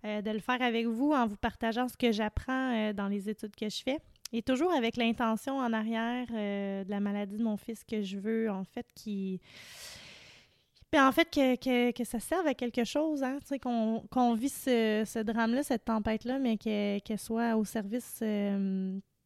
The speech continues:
des gens de façon positive. Sur ces notes très spirituelles, <laughs> je voulais te dire que j'espère, en fait, que chaque semaine,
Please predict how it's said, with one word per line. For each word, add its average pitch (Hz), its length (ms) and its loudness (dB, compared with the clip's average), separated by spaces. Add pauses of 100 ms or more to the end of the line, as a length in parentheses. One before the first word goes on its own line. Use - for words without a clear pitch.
(100)
des 208 280 0
gens 240 360 2
de 220 120 0
façon 214 300 -2
positive. - 460 -6 (1600)
Sur 302 180 2
ces 302 180 8
notes 294 360 4
très 254 520 2 (100)
spirituelles, 254 680 0 (680)
<laughs> - 720 0
je 269 260 2
voulais 240 300 0
te 240 140 0
dire 247 260 -4
que 240 160 -4
j'espère, 240 300 -2 (100)
en 240 80 0
fait, 240 220 -4
que 196 260 0
chaque - 220 -10
semaine, 233 520 0